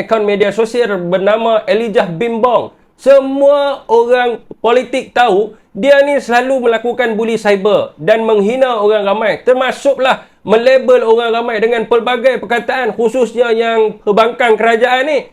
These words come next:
dipanggil dengan gelaran haiwan, panggil walaun, walauntik dan sebagainya. Sedara dan sedari, jangan dijadikan berita ini seolah-olah orang Melayu pergi tampak lelaki berbangsa lain.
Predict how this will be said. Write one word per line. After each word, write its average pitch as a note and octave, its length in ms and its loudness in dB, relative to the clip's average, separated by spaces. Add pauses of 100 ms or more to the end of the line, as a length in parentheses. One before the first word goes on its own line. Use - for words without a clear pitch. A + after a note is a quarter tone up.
(160)
dipanggil A3 480 2
dengan A3 240 2
gelaran A3 400 2
haiwan, G#3+ 560 0
panggil A3 240 2
walaun, G#3 480 2
walauntik G#3 560 0
dan A3+ 160 0
sebagainya. B3 640 0 (240)
Sedara D4 320 4
dan A#3+ 160 2
sedari, E3+ 480 -2 (160)
jangan C#4 400 2
dijadikan A#3+ 640 -2
berita G#3 400 0
ini A#3 160 -2
seolah-olah G3+ 640 0
orang A3 320 2
Melayu A#3+ 400 0
pergi G#3+ 240 -2
tampak A#3+ 560 -2
lelaki G#3 400 -2
berbangsa G#3 480 0
lain. C3 240 -2